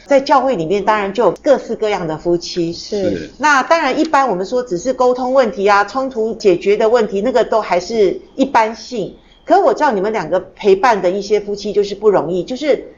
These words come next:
Speaker 1: 可能外面人看不出来他们有那么严重的问题，哈。
Speaker 2: 嗯。
Speaker 1: 可是你们在陪伴他们，才发现他们有一些非常非常严重的问题。
Speaker 3: 嗯。
Speaker 1: 可不可以举一两个例子？大概你们在陪伴过程中的心路历程讲一下好了。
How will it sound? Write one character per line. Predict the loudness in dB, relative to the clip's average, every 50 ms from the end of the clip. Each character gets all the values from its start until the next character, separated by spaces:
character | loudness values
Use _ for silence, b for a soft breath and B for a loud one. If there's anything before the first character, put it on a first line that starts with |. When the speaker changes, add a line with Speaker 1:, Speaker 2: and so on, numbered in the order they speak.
| B B B
Speaker 1:
可 | 0 2
能 | 2 4
外 | 4 4 2
面 | 2 0 -2 -2
人 | -2 -4 -6
看 | -6 -8 -8
不 | -6 -8 -8
出 | -10 -14 -16 -6 0 2 2
来 | 2 2
他 | 0 -4
们 | -4 -2 -2
有 | -2 -2
那 | 0 0
么 | -2 -2 -2 -2
严 | -2 -4 -2
重 | 0 -2 -2 -2
的 | 0 2
问 | 2 2 2 0
题， | -4 -12 -14 -14 -14 -16 _ _ _ -6
哈。 | -2 0 0 0 -2
Speaker 2:
嗯。 | -6 -12 -12 -6 -2
Speaker 1:
可 | -2
是 | 0 2 4 2 2 2 -2 -8 -16 _ _
你 | 0 2
们 | 2 2 2
在 | 2 0 0
陪 | 2 0 0
伴 | 2 2 0 -2
他 | -2 -4 -4
们， | -4 -4 -6 -10 -16 -20 -20 -20 -8
才 | -4 -4 -2
发 | 0 2 2 2
现 | 0 0 -2 -2 -2 -2 -6 -12 -20 _ _ _ _ _ _ _ _ -8
他 | -4 -2
们 | 0 0 2 2
有 | 2 2 2
一 | 0
些 | 0 0 2 2 2 0 -2 -6 -12 -20 _ _ _ _ _ _ _ _ _ _ _ _ _ _ _ _
非 | -10 -2 2 2 2 2 0
常 | -6 -8 -10 -6 -2
非 | 0 0 0
常 | -2 -4 -8 -6
严 | -6 -6 -6 -4
重 | -2 -4 -2
的 | -2 -4
问 | -2 0 0 0 0 -2
题。 | -8 -4
Speaker 3:
嗯。 | -2
Speaker 1:
可 | 0 0
不 | 2
可 | 2 0
以 | -2 -4 -6
举 | -6 -4 -2
一 | 0 2 2 4
两 | 4 4 2 0 -2 -2
个 | 0 2 2
例 | 2 0 -2 -2
子？ | -4 -4 -6 -6 -2 _
大 | 0 0 2
概 | 2 2 2
你 | 2 0 -2
们 | -2 -2 -2
在 | 0 -2 -2
陪 | 0 -2 0
伴 | 0 0 0
过 | 2 0 0
程 | 0 0 -2 -2
中 | 0 0 -2
的 | -2
心 | -4 -2 -2 -2 0 0
路 | 0 2 2
历 | 2 0 0 -2
程 | -4 -6 -8 -6
讲 | -6 -6 -6 -6 -8
一 | -8
下 | -2 0 0 0 0
好 | -2 -4 -6
了。 | -6 -8 -10 -12